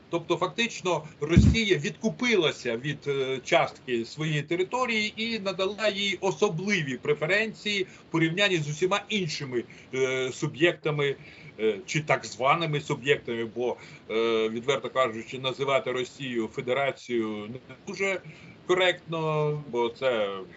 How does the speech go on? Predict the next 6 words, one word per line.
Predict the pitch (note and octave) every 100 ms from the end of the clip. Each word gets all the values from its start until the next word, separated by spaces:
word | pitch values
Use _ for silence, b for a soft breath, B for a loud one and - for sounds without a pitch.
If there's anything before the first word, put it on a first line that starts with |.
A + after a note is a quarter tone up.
| - -
такий | - - A2+ G#2+
авторитарний, | A#2 C#3+ C#3 D3 D3+ B2+ A#2
тоталітарний | C3+ B2+ C#3+ C#3 C#3+ C#3 A#2+ A#2
режим, | A2+ A2 D#3 G#3 F#3 - _ - B2+
е, | B2 A#2+ A#2+ A#2 A#2 A#2+ -
і, | A2+ A#2 A2